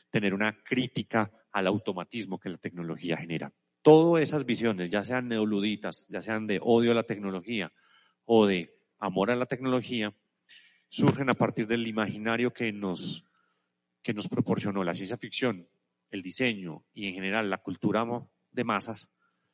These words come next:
eh, resultado de, de esa tensión de la, de la Guerra Fría. Entonces, eh, quiero iniciar entonces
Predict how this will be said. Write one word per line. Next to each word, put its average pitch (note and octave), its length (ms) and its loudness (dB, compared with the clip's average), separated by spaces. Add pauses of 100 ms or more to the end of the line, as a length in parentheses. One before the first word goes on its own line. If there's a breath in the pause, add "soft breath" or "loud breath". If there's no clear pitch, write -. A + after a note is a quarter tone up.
(320)
eh, F#2+ 160 -4
resultado G2+ 720 0
de, E2+ 560 -4 (100)
de - 160 -6
esa G#2 140 -2
tensión F#2 420 -6
de F#2 80 -4
la, F2 340 -4 (460)
de G#2 60 -6
la F#2 100 -2
Guerra E2 240 -4
Fría. - 260 -12 (500)
Entonces, A2+ 540 0 (680 loud breath)
eh, F2 240 -4 (1200)
quiero A#2+ 720 4 (1160)
iniciar G#2+ 420 -2
entonces A2+ 600 -4